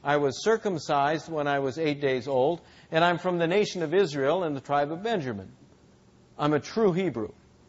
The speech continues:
As a Pharisee, I strictly obeyed the law of Moses. And I was so eager that I even made trouble for the church. I did everything the law demands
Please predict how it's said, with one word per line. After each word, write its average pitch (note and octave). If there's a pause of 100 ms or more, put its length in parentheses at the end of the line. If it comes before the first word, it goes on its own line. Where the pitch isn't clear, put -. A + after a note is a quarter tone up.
(200)
As C3+
a C3+
Pharisee, A3
I F3
strictly A3
obeyed F3+
the F3+
law E3
of C#3+
Moses. A2 (460)
And E3+
I F#3
was E3+
so B3+
eager A3+
that D#3+
I E3+
even A#3+
made G3+
trouble G3+
for F#3
the D#3+
church. F#3
I E3
did D3
everything G3
the C#3+
law E3+
demands D3